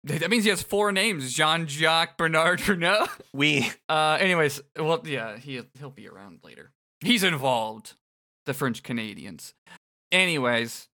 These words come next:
Speaker 1: n-, uh, after, oh yeah, I guess we can talk about briefly Cooper's conversation with Albert on the phone, which is really just that he needs him down, uh, before the funeral. That he, he wants Albert to look at,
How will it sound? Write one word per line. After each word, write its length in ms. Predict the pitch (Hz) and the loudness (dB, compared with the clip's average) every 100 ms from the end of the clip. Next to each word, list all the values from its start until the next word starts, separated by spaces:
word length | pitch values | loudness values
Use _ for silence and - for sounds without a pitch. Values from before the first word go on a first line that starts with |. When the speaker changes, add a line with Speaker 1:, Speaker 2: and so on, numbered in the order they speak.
| _ - | _ -8
Speaker 1:
n-, 280 | 139 156 147 | -4 -2 -2
uh, 40 | 147 | 0
after, 480 | 165 156 196 202 175 175 | 2 4 2 0 -2 2
oh 140 | 160 | 2
yeah, 200 | 160 120 | 2 2
I 80 | 123 | 2
guess 200 | 143 143 | 2 0
we 100 | 135 | -4
can 120 | 117 | -6
talk 220 | 110 117 113 | -4 -2 -2
about 320 | 110 107 - - | -2 -2 -4 -6
briefly 360 | 120 113 113 | -4 -4 -6
Cooper's 340 | 110 123 - 113 | -10 -10 -10 -6
conversation 540 | 117 110 110 113 - | -6 -4 -4 -4 -2
with 100 | 117 | -4
Albert 280 | 113 120 117 | 0 -2 -2
on 80 | 117 | -6
the 60 | |
phone, 340 | - 240 233 208 | -2 0 0 0
which 240 | 170 - - _ - | -2 -4 -12 _ -6
is 120 | 175 | -2
really 280 | 277 294 214 | 0 2 0
just 280 | 165 143 - | 0 -2 0
that 200 | 135 127 | 0 0
he 120 | 160 | -2
needs 280 | 156 151 147 | -2 -4 -4
him 180 | 143 | -4
down, 560 | 135 139 135 131 123 117 - _ _ - | 0 2 2 2 -2 -6 -10 _ _ -2
uh, 520 | 131 127 120 117 117 | 0 2 2 2 2
before 340 | 113 127 143 127 | -2 -4 -2 -2
the 80 | 113 | -4
funeral. 500 | 143 131 110 85 107 | -2 -2 -2 -6 -6
That 140 | 113 | -4
he, 240 | 123 117 - | -2 -4 -4
he 120 | 135 | -2
wants 180 | 135 117 | 0 2
Albert 320 | 127 123 113 | 0 0 -4
to 80 | 123 | -6
look 260 | 117 113 | -6 -6
at, 300 | - 110 104 | -2 -2 -2